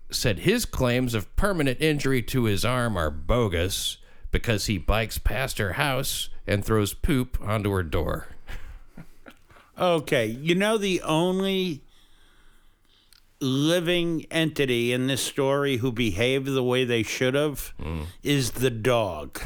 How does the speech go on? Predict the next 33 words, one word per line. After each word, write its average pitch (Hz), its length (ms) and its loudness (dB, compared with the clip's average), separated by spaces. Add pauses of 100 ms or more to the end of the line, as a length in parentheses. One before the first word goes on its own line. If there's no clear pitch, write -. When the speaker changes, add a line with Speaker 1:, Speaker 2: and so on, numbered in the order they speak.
(240)
Speaker 1:
<laughs> - 200 -4
That's - 420 -4
true. - 400 -6 (100)
Speaker 2:
The 147 100 0
dog 127 420 0
shits - 440 -2
on 208 160 0
a 190 80 -2
sidewalk, 151 880 0 (1400)
and 160 500 2
if 131 220 -2
you 135 200 4
attack 156 400 0
a 165 60 0
dog's 139 420 2
owner, 127 420 -2 (340)
they're 120 280 2
going 110 560 0 (280)
to 135 80 2
go 110 240 2
after 98 340 -2
you. 92 300 -4 (240)
Speaker 1:
I, 90 220 -2
uh, 92 280 -2 (140)
I 98 100 -2
agree. 113 540 -2 (160)
That's 87 220 0
Speaker 2:
I, 95 40 -2
Speaker 1:
exactly 170 400 2
Speaker 2:
I 170 40 2
applaud 156 380 0
the 127 80 -2
dog. 98 440 -4